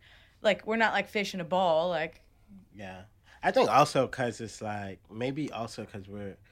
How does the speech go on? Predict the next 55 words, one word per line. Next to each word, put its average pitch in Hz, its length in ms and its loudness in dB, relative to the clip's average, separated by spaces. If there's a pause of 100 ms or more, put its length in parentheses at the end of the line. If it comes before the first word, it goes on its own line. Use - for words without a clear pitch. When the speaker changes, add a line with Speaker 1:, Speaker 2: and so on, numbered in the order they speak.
(420)
Speaker 2:
I'm 117 120 -6
a 117 40 -6
little 113 220 -6
bit 104 380 -8
a 107 80 -4
contrarian 110 720 -8
sometimes, 143 680 -6
and 117 160 -8
you 110 80 -10
go 113 160 -4
to 104 180 -8
school, 123 520 -10
and 107 140 -12
school - 260 -12
tries 110 320 -8
to 104 120 -12
single, 104 600 -10 (420)
single 120 460 0
out 110 280 -4
your 117 100 2
identity. 107 720 -4
So - 140 -8
if 104 180 -6
you're, 104 100 -8
like, 98 360 -10 (300)
you 117 100 -10
get 110 200 -4
on, 101 380 -6
you, 110 260 -8
you 120 140 -6
become 117 320 -4
a, 110 240 0
a, 107 340 -6
you, 120 200 -6
you 127 200 -4
have 120 160 -2
to 110 100 -4
choose 120 320 -2
a 110 60 0
major, 113 460 0 (140)
and 104 120 -8
that 110 140 -4
major 110 300 -4
is 104 180 -8
the - 80 -6
only 107 260 -4
thing, 101 400 -8 (480)
all 156 180 8
the 143 100 4
people 143 300 -2
that 123 140 4
you 113 120 0
hang 110 280 0
out 117 220 4
with, 120 340 4